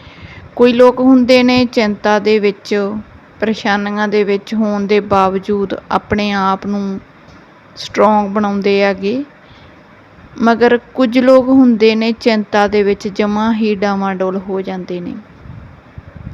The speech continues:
ਅੱਜ ਤੁਹਾਨੂੰ ਇਸੇ ਹੀ ਵਿਸ਼ੇ 'ਤੇ ਇੱਕ ਕਹਾਣੀ ਸੁਣਾਵਾਂਗੇ। ਜਿਹੜੀ ਇਹ ਕਹਾਣੀ ਹੈ, ਕਹਾਣੀ ਸੁਣ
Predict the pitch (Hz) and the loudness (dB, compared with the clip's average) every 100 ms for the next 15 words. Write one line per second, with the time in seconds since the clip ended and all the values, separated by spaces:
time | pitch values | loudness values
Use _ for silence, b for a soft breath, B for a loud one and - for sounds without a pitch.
0 | - - - B B B B - - 226 | -16 -20 -20 B B B B -16 -2 -2
1 | 214 - 269 262 262 262 262 - 277 269 | -2 2 4 6 4 4 0 0 2 2
2 | 262 226 208 - 208 208 202 196 - 196 | 0 -2 -4 -2 -4 -2 -4 -4 -12 -8
3 | 214 208 226 208 190 - - 208 196 185 | -6 -4 -4 -4 -6 -8 -10 -6 -6 -6
4 | 180 185 185 202 269 - B B B B | -6 -8 -8 -10 -10 -16 B B B B
5 | - 254 254 269 277 277 254 254 240 226 | 2 4 6 4 4 2 0 4 4 2
6 | 226 233 233 226 226 226 226 220 208 214 | 0 0 0 -2 -4 -2 0 2 2 0
7 | 208 - 214 214 | -4 -2 0 0